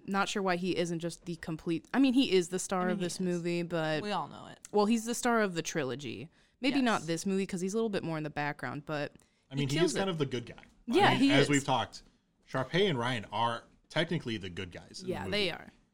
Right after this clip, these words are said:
Speaker 1: They definitely are. They're just super competitive drama kids, and I love that.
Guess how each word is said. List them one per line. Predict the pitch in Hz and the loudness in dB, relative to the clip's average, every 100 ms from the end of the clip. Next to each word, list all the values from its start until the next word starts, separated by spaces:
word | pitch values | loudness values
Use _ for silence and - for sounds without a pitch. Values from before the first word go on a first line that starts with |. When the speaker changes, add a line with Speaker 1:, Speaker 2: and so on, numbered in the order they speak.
| _ | _
Speaker 1:
They | 240 247 | -2 2
definitely | 247 233 196 127 156 | 0 0 -4 -4 -6
are. | 139 135 | -6 -4
They're | 185 220 | -2 0
just | 226 247 - | 0 -2 -4
super | 208 202 208 | -4 -2 -4
competitive | 202 190 185 175 175 165 | -4 -4 -2 -2 -6 -2
drama | 190 208 139 | -2 -2 -6
kids, | - 110 - | -10 -12 -12
and | 156 | -8
I | |
love | 175 220 190 | -6 -6 -8
that. | - | -12